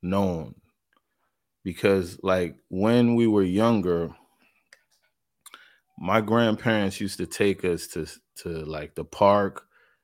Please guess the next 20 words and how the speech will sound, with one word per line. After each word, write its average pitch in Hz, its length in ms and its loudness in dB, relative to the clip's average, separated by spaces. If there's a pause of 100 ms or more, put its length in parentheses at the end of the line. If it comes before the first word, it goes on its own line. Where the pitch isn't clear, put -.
(160)
the 82 80 -6
skating 98 640 2
ring, 95 560 -2 (960)
um, 80 520 -6
Six - 380 -2
Flags, 98 1080 2 (1000)
uh, 82 280 -4
out 98 260 2
to 90 160 -4
eat. 107 440 -4 (1080)
And 95 540 -6 (760)
when 92 160 -2
we 110 120 4
used 123 200 4
to 110 80 2
go 113 220 8
to 104 80 2
the 95 120 -2
skating 98 520 2
ring, 87 380 -6